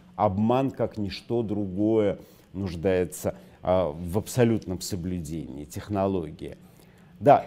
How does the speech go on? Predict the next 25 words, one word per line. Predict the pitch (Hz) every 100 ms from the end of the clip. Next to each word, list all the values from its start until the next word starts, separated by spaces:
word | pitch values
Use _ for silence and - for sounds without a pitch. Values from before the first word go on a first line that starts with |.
| -
и |
потом, | 151 - 185 233 170
смотри, | 185 185 139
потом | - 127 226
случилось | 175 160 - 180 160
самое | - 147 135 120
страшное, | - - - - - -
да? | - 185 190 - - - - - -
Вот | 131 180 - -
крестики | 151 214 214 - 160 -
и | 147
птички | 123 - 214 160 -
в | 143
бюллетенях | 117 135 143 - 185 170 -
нарисовать | 131 131 - 123 113
тоже | 117 82
не | 85
проблема. | 78 76 57 - - - -
Подменить | 104 127 170 156
не | 139
проблема, | 117 113 107 95
пересчитать | 85 104 - - 120 -
не | 90
проблема, | 78 73 69 69 58 -
да? | 107 143